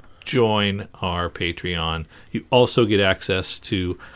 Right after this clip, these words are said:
lots of bonus episodes. We've put three up this week, um, different, uh, mini reviews that we've done.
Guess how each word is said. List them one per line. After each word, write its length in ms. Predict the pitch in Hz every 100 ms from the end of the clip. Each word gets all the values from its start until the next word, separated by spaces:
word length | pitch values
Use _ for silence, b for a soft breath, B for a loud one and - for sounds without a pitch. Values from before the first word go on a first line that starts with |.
| B B -
lots 320 | 104 101 -
of 140 | 98
bonus 320 | 92 95 92 -
episodes. 680 | 98 127 - 139 143 143 123
We've 200 | 104 -
put 200 | - - - -
three 340 | - 98 131
up 160 | 160 175
this 220 | 190 185
week, 400 | 214 208 226 - - -
um, 480 | 131 127 127 127 113
different, 400 | 135 127 131 117 - -
uh, 360 | 110 104 101 117 - B B -
mini 220 | 110 120
reviews 580 | 123 120 110 113 120 117
that 140 | - 117
we've 220 | 110 104
done. 440 | 117 107 110 110